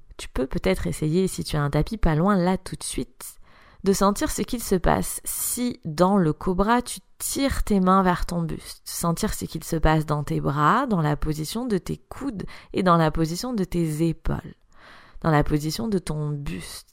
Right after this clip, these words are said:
Qu'est-ce qu'il se passe quand tu tires les mains vers ton buste ?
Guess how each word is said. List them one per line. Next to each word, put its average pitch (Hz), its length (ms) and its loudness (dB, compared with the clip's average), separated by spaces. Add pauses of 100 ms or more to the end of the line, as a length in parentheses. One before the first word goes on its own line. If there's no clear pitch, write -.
Qu'est-ce 233 320 -2
qu'il 185 180 -8
se - 120 -4
passe 151 380 0
quand 165 160 -4
tu - 180 -8 (180)
tires 240 460 -4
les 160 180 2
mains 175 480 -4
vers 185 360 0
ton 156 160 -4
buste ? - 600 -12